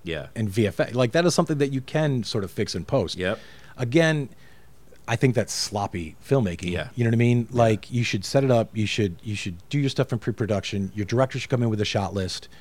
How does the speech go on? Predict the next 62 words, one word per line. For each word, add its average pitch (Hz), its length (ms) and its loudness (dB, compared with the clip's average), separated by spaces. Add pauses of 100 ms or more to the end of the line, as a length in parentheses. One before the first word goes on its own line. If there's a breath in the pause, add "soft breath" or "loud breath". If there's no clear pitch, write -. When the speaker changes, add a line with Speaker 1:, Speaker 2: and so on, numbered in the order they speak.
(320 soft breath)
Speaker 2:
You 107 80 0
know, 107 140 4
he 120 140 0
should 127 160 0
have 135 260 2
an 139 60 4
idea. 110 520 2 (400 soft breath)
Speaker 1:
Right. 107 60 0 (120)
Speaker 2:
Um, 98 240 0 (160)
I, 104 200 -2
I - 420 -8
was 107 160 -2
listening 110 240 0
to 101 80 -2
the - 80 -6
podcast, 117 440 0
and 92 140 -4
Chris - 260 2
was 123 80 -4
talking 117 280 0
about 104 320 0
a 95 200 -4
two-page 151 440 2
scene, 120 320 4
and 104 100 0
the 104 60 0
guy 110 260 2
wanted, 101 360 0
like, 85 360 -8 (240)
sixteen - 460 0
setups - 680 -6
Speaker 1:
Yeah. 85 240 -4 (180)
Speaker 2:
to 110 100 -2
cover 98 340 4
it. - 100 -12 (1700 soft breath)
Like, 165 160 0
that's, 196 340 0
that's 160 380 0
a - 100 -6
lot 160 640 0
of - 80 -4
coverage. 143 400 2
That's 120 180 2
a 117 40 2
Speaker 1:
Yeah. 107 100 2
Speaker 2:
lot 135 180 8
of 175 80 8
setups. 120 400 6
You 135 60 2
figure 147 220 4
every 151 180 2
setup's 165 320 4
gonna 143 120 2
take 160 240 0
you 139 80 2
at 120 80 -2
least, 151 220 2
what, 131 240 8
a - 40 -6
half - 340 -4
hour? 139 400 2
Speaker 1:
Yeah, 87 200 0